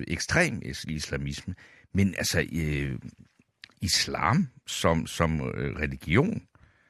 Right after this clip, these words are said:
internt i Kina, altså, er det noget, man siger, "Jamen, det bare du, øh, forholder dig i ro", eller hvad? Altså,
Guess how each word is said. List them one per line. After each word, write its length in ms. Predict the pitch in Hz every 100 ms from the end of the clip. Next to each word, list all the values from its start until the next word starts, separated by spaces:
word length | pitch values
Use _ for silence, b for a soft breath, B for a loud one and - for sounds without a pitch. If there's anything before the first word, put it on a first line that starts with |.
| _ _ _ _ _ _ -
internt 680 | 120 185 - 85 65 67
i 60 | 65
Kina, 440 | - 76 80 107 -
altså, 220 | 73 80
er 160 | 73 73
det 120 | 139
noget, 240 | 175 170
man 340 | 170 107 98 90
siger, 260 | 98 92 -
"Jamen, 180 | 143 -
det 240 | 143 202 165 123 _ _ _ _ _ _ _ -
bare 180 | 85 147
du, 320 | 160 110 95 82
øh, 60 |
forholder 380 | 78 85 98 113
dig 180 | 95 90
i 40 |
ro", 320 | 82 92 - -
eller 260 | - 85 87
hvad? 240 | 90 98 113 B B -
Altså, 380 | 92 98 85